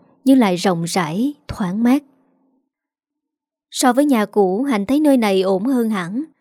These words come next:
Chưa bao giờ cô thấy một căn nhà đẹp như thế. Từ khoảng sân vườn rộng lớn, bể bơi cho đến nội thất, tất cả chỉ toát lên sự sang trọng, giàu có,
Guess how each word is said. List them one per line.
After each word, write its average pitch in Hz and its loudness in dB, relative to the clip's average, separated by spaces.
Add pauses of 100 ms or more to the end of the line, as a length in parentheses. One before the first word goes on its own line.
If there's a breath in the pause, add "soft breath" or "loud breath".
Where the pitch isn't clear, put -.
(260)
Chưa 302 0
bao 277 4
giờ 220 2
cô 233 2
thấy 269 2
một 240 0
căn 247 2
nhà 185 -2
đẹp 175 -2
như 196 -2
thế. 208 -4 (560)
Từ 196 4
khoảng 190 0
sân 262 2
vườn 190 0
rộng 175 0
lớn, 202 2 (400)
bể 185 2
bơi 196 2 (240)
cho 190 2
đến 185 2
nội 175 4
thất, 233 2 (480)
tất 330 0
cả 202 0
chỉ 190 0
toát 285 -2
lên 262 2
sự 196 2
sang 240 0
trọng, 180 -2 (140)
giàu 180 0
có, 208 -2